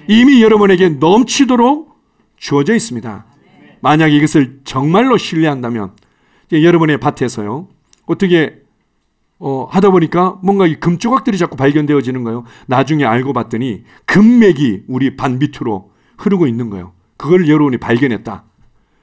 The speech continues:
그때는 여전히 뭐 잡초가 나고 그리고는 척박하게 보이는데 그 밑으로 이, 이 삼십 미터 밑에, 오십 미터 밑에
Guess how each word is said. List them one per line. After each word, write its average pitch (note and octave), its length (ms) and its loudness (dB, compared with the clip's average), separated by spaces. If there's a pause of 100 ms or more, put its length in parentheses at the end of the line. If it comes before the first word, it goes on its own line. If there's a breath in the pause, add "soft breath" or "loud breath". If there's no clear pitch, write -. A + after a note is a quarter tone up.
(120)
그때는 B2+ 420 -4
여전히 C#3 380 2
뭐 C#3 160 -2
잡초가 C3 480 -6
나고 C3+ 640 -4 (260 soft breath)
그리고는 C3+ 320 -2
척박하게 D#3 560 -2
보이는데 C#3+ 600 -2 (280 soft breath)
그 - 140 -2
밑으로 D#3+ 720 -2
이, B2 160 -4 (460)
이 B2+ 100 -8
삼십 F#3 340 -4
미터 C#3 200 -2
밑에, B2 220 -4
오십 D3+ 340 0
미터 C#3+ 260 -2
밑에 C3 440 -6